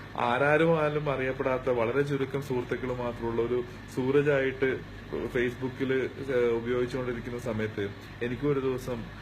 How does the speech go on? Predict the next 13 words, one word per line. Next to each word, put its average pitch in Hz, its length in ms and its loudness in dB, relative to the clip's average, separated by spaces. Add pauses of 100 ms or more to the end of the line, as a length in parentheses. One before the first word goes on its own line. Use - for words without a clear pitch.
(520)
ഇതുപോലെ 139 340 4
ഒരു 139 80 4
റൂമിൽ 135 340 0
ഒറ്റയ്ക്കിരിക്കുന്ന 131 640 -2
സമയത്ത് 117 420 -4
ഒരു 113 640 -2
റിക്വസ്റ്റ് 120 440 -4
വന്നു. 95 500 -8
നല്ല 120 280 -2
സുന്ദരിയായ 123 680 -2
ഒരു 117 160 -2
പെൺകുട്ടിയുടെ 113 560 -2
മുഖമുള്ള 110 720 -4